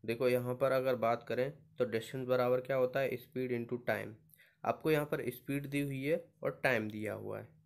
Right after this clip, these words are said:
तो आप क्या करो, देखो निश्चित दूरी है यानी दूरी दोनों की बराबर है, तो मैं क्या कर सकता हूँ,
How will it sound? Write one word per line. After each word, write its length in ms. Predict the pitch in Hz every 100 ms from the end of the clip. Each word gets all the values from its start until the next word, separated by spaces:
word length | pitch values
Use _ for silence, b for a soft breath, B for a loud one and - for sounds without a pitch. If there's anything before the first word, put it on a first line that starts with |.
| _ _
तो 200 | - - 120
आप 200 | 135 -
क्या 120 | 151
करो, 380 | - 139 147 - b b 123
देखो 260 | 135 139
निश्चित 500 | 113 113 117 - 156
दूरी 300 | 135 131 131
है 100 | 131
यानी 220 | 127 143
दूरी 300 | 139 113 117
दोनों 240 | 123 120 127
की 160 | 135
बराबर 460 | 135 135 151 147 123
है, 160 | 127 - B B B B -
तो 80 |
मैं 180 | 123 143
क्या 140 | 147 147
कर 140 | 135
सकता 360 | 127 131 - 131
हूँ, 260 | 143 156